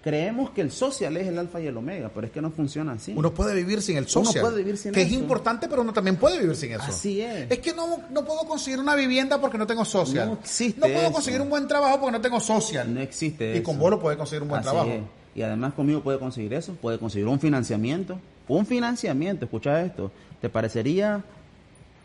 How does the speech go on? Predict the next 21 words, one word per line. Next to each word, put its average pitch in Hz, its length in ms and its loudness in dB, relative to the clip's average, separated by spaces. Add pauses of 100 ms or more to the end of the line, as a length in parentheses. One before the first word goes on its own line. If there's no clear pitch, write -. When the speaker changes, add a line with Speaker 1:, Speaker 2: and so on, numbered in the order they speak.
(280)
Speaker 1:
te - 100 0
puede 175 200 2
parecer 196 320 0
una 208 120 -2
locura, 123 460 -2 (400)
pero 107 260 -2
lo 107 140 2
hablo 147 220 4
con 143 140 2
toda 156 200 2
propiedad 151 480 -2 (500)
porque 113 260 2
lo 104 120 4
conozco 131 420 0
y 123 40 2
sé - 160 -6
que 127 100 -8
funciona 113 360 -6
de 110 40 -6
esa 110 120 -8
manera. 107 380 -6